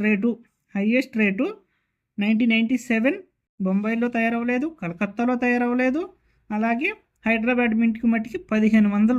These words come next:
రూపాయలు. నైన్టీన్ నైంటీ సెవెన్ ఇరవై పైసలు బిల్ల, ఇలాంటి ఇరవై పైసలు బిల్ల మీ దగ్గర ఉంటే నైన్టీన్ నైంటీ సెవెన్ హైదరాబాద్ మింట్ బిల్ల మీ దగ్గరగా ఉంటే,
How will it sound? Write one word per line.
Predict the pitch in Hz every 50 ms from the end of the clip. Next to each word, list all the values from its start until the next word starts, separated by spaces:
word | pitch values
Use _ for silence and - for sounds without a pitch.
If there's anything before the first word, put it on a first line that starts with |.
| 233 226
రూపాయలు. | 208 - 202 196 185 170 170 - - - - _ _ - 190 202
నైన్టీన్ | 220 240 247 240 285 285 254 240
నైంటీ | 240 240 240 240 269 240 - - -
సెవెన్ | 214 214 220 226 277 320 427 - - _ _ _ _ _ _ _ _ _ -
ఇరవై | 208 208 226 233 269 277 262 262
పైసలు | 247 247 247 247 233 214 208
బిల్ల, | 214 214 220 208 214 - 214
ఇలాంటి | 208 220 240 247 262 247 214 202 190
ఇరవై | 190 202 220 247 247 233
పైసలు | 240 240 240 233 240 220 175 175
బిల్ల | 185 196 214 214 202
మీ | 190 175 170
దగ్గర | 175 170 170 196 214 208 202
ఉంటే | 196 190 240 214 190
నైన్టీన్ | 185 190 196 196 233 214 208
నైంటీ | 202 202 196 220 226 220
సెవెన్ | - 214 226 277 370 - - _ _ _ _ _ _ -
హైదరాబాద్ | 185 196 196 196 226 254 240 240 240 233 214 214 208
మింట్ | 208 208 196 196 175
బిల్ల | 180 175 175 175 180 185 175 - - _ _ - 196 202
మీ | 220 202 196
దగ్గరగా | 190 175 175 214 226 233 226 220 196 190 175 165 175
ఉంటే, | 190 190 190 208 214